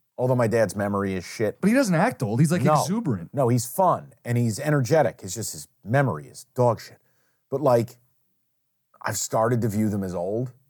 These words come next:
Speaker 1: and around the holidays, it intensifies, and you start thinking about mortality and all kinds of things. But, like,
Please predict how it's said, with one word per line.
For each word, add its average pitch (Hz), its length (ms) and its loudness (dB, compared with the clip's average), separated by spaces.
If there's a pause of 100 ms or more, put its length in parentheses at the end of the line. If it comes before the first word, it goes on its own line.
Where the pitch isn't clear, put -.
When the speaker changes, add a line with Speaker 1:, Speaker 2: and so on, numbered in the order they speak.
(120)
Speaker 1:
and 120 80 -4
around 113 240 0
the 101 60 -4
holidays, 113 580 0
it 98 80 -6
intensifies, 110 800 -6
and 101 80 -10
you 87 60 -12
start 107 260 -6
thinking 104 200 -12
about 95 180 -8
mortality 98 600 -6
and 98 80 -8
all 95 120 -10
kinds 101 240 -10
of 92 100 -10
things. 104 220 -8
But, 110 160 -8
like, 110 240 -2